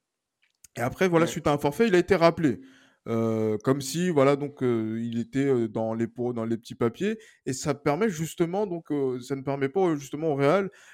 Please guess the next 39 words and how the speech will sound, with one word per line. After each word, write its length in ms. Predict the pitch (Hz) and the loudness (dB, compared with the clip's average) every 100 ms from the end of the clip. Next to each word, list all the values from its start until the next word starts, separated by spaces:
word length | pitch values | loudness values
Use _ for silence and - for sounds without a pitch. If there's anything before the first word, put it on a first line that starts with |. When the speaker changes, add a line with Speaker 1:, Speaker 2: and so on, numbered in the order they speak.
| _ | _
Speaker 1:
de 220 | 131 151 170 | 0 2 2
pouvoir 580 | - 156 151 175 175 | -2 -4 0 0 0
bénéficier 720 | 151 135 120 143 147 143 147 165 | -4 -10 -4 -4 -4 -10 -12 -6
d'un 80 | 151 | -6
Vinicius 640 | 139 139 139 156 143 139 - | -4 -8 -10 -12 -14 -16 -20
qui 180 | - 117 | -14 -10
souffle, 520 | - 208 262 - 139 - | -4 0 -2 -2 -10 -6
déjà 280 | 120 147 | 0 0
d'une, 280 | 147 151 233 - _ _ _ _ | 0 -4 -6 -10 _ _ _ _
et 200 | 139 208 | 2 4
en 120 | 165 | 2
plus 400 | 131 190 233 - | 0 0 0 -2
qui 160 | - 139 | -6 -2
va 420 | 131 175 196 170 | 0 2 2 0
subir 460 | 147 - 135 165 180 | -4 -10 -4 0 2
le 120 | 143 | 0
contre-coup 640 | 151 147 143 131 - 185 196 | -4 -6 -4 -6 -6 -8 -4
de 460 | 131 139 160 156 - | 0 2 2 0 -10
tout 120 | 165 | -12
ce 120 | - | -12
qui 220 | - 135 | -6 -2
est, 80 | 147 | 0
euh, 440 | 160 147 123 117 113 _ _ _ | 0 0 -2 -4 -8 _ _ _
euh, 220 | 113 113 110 | -4 -2 -2
préparation 480 | - 123 123 123 | -4 -2 -2 -4
en 20 | 151 | -4
sélection, 520 | 131 127 - 190 202 _ - | -2 -2 -2 -6 -6 _ -10
au 80 | 131 | -8
contraire 440 | 135 131 160 175 | -6 -2 0 0
de 80 | 127 | 2
joueurs 280 | 117 151 151 | 2 2 0
comme 180 | 135 127 | -4 -4
Toni 180 | 120 | -8
Kroos 220 | 113 139 165 | -6 -4 -4
qui 160 | - | -6
ont 80 | 123 | -8
pris 160 | - 131 | -4 -2
leur 160 | 120 | -2
carré-, 300 | - 117 113 | -4 -4 -4